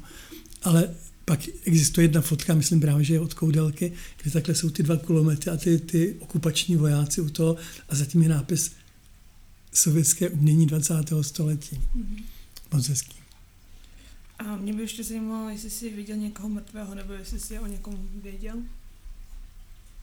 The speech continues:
Speaker 1: Mm,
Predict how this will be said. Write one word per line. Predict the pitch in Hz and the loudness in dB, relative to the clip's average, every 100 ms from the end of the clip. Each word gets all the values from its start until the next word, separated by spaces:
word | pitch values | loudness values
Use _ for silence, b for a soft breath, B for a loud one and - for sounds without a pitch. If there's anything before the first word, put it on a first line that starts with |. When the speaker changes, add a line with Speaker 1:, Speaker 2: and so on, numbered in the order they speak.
| - - - - - - - - - - - - - - - - - B B B - - | -20 -20 -20 -20 -20 -20 -20 -20 -18 -18 -16 -18 -18 -20 -20 -18 -18 B B B -4 8
Speaker 1:
Mm, | 160 160 151 143 | 12 12 12 10